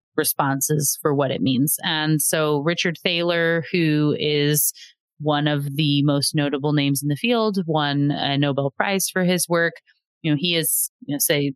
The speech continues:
behavioral science encompasses more than, like, behavioral economics is one piece in the greater behavioral sciences. And I think a lot of people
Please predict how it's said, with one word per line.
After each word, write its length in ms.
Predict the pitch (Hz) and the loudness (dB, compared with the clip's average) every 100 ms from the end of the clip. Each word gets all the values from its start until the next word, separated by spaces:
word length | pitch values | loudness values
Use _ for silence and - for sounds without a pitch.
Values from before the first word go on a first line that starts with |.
| - | -4
behavioral 380 | 160 160 156 156 | -2 0 0 -2
science 560 | - 151 151 156 - - - - _ - | 0 0 0 0 0 -6 -10 -20 _ -4
encompasses 880 | 175 160 202 196 190 175 - 160 143 | -2 0 0 0 0 0 0 0 2
more 680 | 156 156 147 143 139 139 143 _ - | 2 2 2 0 0 0 -4 _ -6
than, 600 | 151 139 135 135 139 - - _ - 156 | -2 -2 0 2 2 -2 -12 _ -10 -2
like, 160 | 147 - | -2 0
behavioral 340 | 170 160 151 | 0 2 0
economics 520 | 147 156 151 151 139 | 0 -2 0 0 0
is 140 | 147 139 | -2 0
one 300 | 147 143 147 - | 0 2 0 -2
piece 340 | 165 147 - | -2 0 -2
in 220 | 170 151 143 | 0 0 0
the 140 | 139 | -2
greater 360 | 147 143 143 139 | 0 -2 0 -2
behavioral 600 | 156 143 139 135 143 139 | -2 -2 -2 0 -2 0
sciences. 680 | 147 147 165 - 226 240 - - - - - | 0 0 0 0 0 0 -2 -8 -10 -10 -6
And 160 | 139 | -2
I 80 | 233 | -2
think 300 | 226 302 - - | 0 -2 -2 -4
a 80 | 185 | -2
lot 240 | 165 156 | 0 0
of 100 | 156 _ | -4 _
people 760 | 160 160 170 156 151 156 160 | -4 0 2 2 2 2 -2